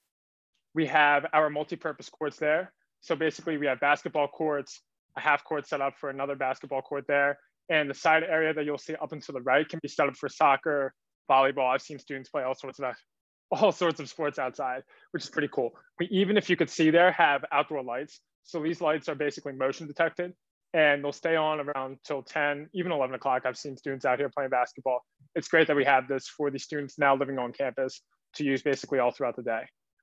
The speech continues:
On the side there, you'll also see our public access tennis courts. So sometimes you'll see people from the community playing here, but students can also play here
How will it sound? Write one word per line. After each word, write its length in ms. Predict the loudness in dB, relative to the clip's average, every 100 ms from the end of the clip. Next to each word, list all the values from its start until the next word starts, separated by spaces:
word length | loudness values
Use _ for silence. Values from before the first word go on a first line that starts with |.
| _ 0
On 80 | 2
the 60 |
side 280 | 4 4 6
there, 140 | 6 6
you'll 140 | 4
also 200 | 2 -4
see 180 | -2 2
our 100 | 2
public 400 | 2 0 0 -6 _ 2
access 520 | 2 2 -2 -2 -4
tennis 320 | -8 -8 -6
courts. 400 | -6 -6 -10 -20 _ _ _
So 240 | -6 -6 -6
sometimes 420 | -6 -2 -2 -2
you'll 100 | -4
see 140 | -4
people 220 | -6 -4 -6
from 160 | -6
the 40 | -8
community 340 | -4 0 2
playing 240 | 2 2 2
here, 240 | 0 -2 _ -10 2
but 140 | 2
students 540 | 0 0 4 4 0 -2
can 160 | -2
also 300 | 2 2 2
play 260 | 2 2 2
here 340 | 4 4 2